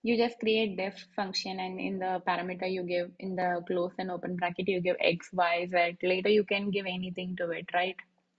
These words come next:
Similarly, for class, it's not that straightforward how we do it in,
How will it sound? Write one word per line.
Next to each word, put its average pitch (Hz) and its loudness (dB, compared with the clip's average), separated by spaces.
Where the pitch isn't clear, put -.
Similarly, 214 4
for 233 6
class, 220 10
it's 262 0
not 233 -4
that 214 -6
straightforward 175 -6
how 175 -6
we 185 -6
do 175 -6
it 180 -8
in, 175 -10